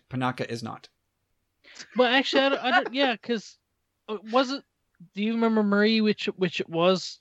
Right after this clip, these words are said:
Speaker 2: he wanted, did he want the cannon?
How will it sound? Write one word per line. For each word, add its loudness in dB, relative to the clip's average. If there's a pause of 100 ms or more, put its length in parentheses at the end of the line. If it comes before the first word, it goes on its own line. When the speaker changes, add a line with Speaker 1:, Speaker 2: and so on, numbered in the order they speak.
(120)
Speaker 2:
he 0
wanted, 2 (520)
did -6
he 2
want 0
the -6
cannon? -4